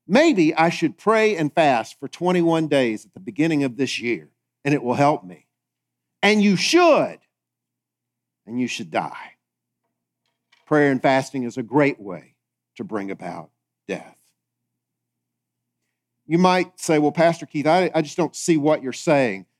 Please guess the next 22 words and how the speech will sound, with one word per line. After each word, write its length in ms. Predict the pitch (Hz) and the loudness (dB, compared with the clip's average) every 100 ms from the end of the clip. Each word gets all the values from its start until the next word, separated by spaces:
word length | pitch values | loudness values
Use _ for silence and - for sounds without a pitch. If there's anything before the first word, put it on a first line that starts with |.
| _ | _
about 480 | 123 139 135 - - | 0 2 2 -2 -4
death 300 | 156 143 143 | 0 0 -2
in 80 | 123 | -8
this 180 | 117 | -8
passage. 460 | - 120 110 107 - | -4 -4 -4 -8 -4
Do 100 | 156 | 0
I 60 | 131 | 2
really 380 | 127 165 190 151 | 2 2 2 2
need 240 | 156 147 | 0 -2
to 80 | 123 | -2
die?" 480 | 120 113 123 123 123 _ _ _ _ | 0 2 2 -2 -6 _ _ _ _
Can 140 | 226 | 2
I 80 | 285 | 2
point 300 | 302 254 185 | 2 0 2
out 180 | 180 165 | 2 0
to 100 | 170 | -4
you 140 | 170 | 0
what 220 | 160 151 | 2 0
the 100 | 151 | -2
verses 400 | 120 139 139 123 | -2 -2 -2 -6
of 140 | 123 101 | -6 -6
this 200 | 123 | -10